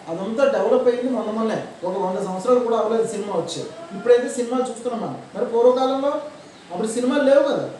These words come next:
అప్పుడు అందరూ, ఇప్పుడైతే మనం సాయంత్రం అయింది, ఆరు అయిందో ఏడు అయిందంటే సరదాగా సినిమాకి వెళ్దాం అనుకుంటే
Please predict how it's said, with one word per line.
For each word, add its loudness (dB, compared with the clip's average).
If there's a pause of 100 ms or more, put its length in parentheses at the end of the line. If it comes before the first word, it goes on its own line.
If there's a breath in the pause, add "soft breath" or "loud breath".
(120)
అప్పుడు 4
అందరూ, 2
ఇప్పుడైతే 4
మనం -2
సాయంత్రం 0
అయింది, 2
ఆరు 0
అయిందో 0
ఏడు 2
అయిందంటే -2
సరదాగా -2
సినిమాకి -2
వెళ్దాం -2
అనుకుంటే -2